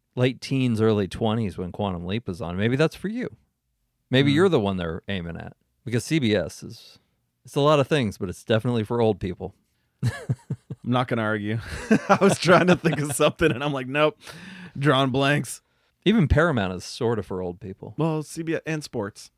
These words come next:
Speaker 1: Not on my radar. Is that, are sports on C B S? I thought
Speaker 2: Yeah.
Speaker 1: they were on Fox.
Speaker 2: C B S is also, like, big sports.
Speaker 1: Do they all have sports?
Speaker 2: C B S,
Speaker 1: The big five
Speaker 2: Fox.
Speaker 1: or whatever?
Speaker 2: Yeah. N B C, A B C not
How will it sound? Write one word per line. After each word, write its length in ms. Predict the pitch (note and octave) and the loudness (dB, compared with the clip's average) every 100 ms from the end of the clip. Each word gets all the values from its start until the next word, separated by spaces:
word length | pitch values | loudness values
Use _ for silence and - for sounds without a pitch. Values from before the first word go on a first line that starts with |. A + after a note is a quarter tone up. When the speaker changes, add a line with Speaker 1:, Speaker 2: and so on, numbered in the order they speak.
| _ | _
Speaker 1:
Not 340 | - A2+ A#2 A2+ | -8 0 2 4
on 80 | G2 | 2
my 100 | F2+ | -2
radar. 360 | E2+ F2+ F#2 | -4 -6 -6
Is 140 | A2+ A#2 | -2 2
that, 140 | D3 A#2+ | 2 4
are 100 | A#2+ | 0
sports 480 | - - A#2+ - B2 | 0 0 0 0 -2
on 200 | B2 A#2+ | -2 -2
C 160 | C3 | -4
B 160 | B2 A#2 | -2 -2
S? 200 | C3 - | -2 -2
I 100 | B2 | 2
thought 100 | D3+ | 4
Speaker 2:
Yeah. 20 | |
Speaker 1:
they 100 | D3+ | 4
were 160 | C#3 B2+ | 6 6
on 100 | G2+ | 4
Fox. 520 | - B2 G#2 - _ _ _ _ _ - | 0 -4 -4 -12 _ _ _ _ _ -10
Speaker 2:
C 160 | - | -4
B 120 | C#3+ C3 | 0 0
S 160 | A#2 | -2
is 100 | A2 | -4
also, 300 | G#2 G2 G#2+ | -4 -4 -6
like, 240 | F#2+ F#2 F2+ _ _ _ G2 | -4 -6 -8 _ _ _ -12
big 260 | F#2 F#2+ F2 | -8 -8 -8
sports. 520 | - F2 D#2+ - - _ - | -14 -12 -12 -12 -20 _ -6
Speaker 1:
Do 80 | A#2+ | 0
they 80 | B2 | 2
all 220 | G2+ A2+ | 2 2
have 160 | A#2 - | 0 -6
sports? 540 | - C#3 C3+ - _ _ _ _ _ _ _ _ _ - | -6 -6 -6 -12 _ _ _ _ _ _ _ _ _ -20
Speaker 2:
C 240 | - - | -18 -6
B 60 | A#2 | -2
S, 40 | |
Speaker 1:
The 40 | A2+ | 2
big 200 | A#2+ G2+ | 2 2
five 400 | A2 A2+ G#2+ A2+ | 0 4 4 2
Speaker 2:
Fox. 40 | A2+ | 0
Speaker 1:
or 100 | A#2 | -2
whatever? 420 | A#2 A#2+ A#2+ A#2 - | -2 -2 -4 -8 -10
Speaker 2:
Yeah. 300 | G2+ F2+ F#2+ - _ _ _ - | -8 -6 -8 -12 _ _ _ -6
N 160 | F#3+ G#3+ | -4 -2
B 120 | G#3 | -4
C, 220 | G3+ F#3 | -4 -2
A 120 | G3+ | -2
B 140 | C#4 C#4+ | -2 -4
C 200 | - A3+ | -6 -6
not 280 | G#3 F#3 | -4 -6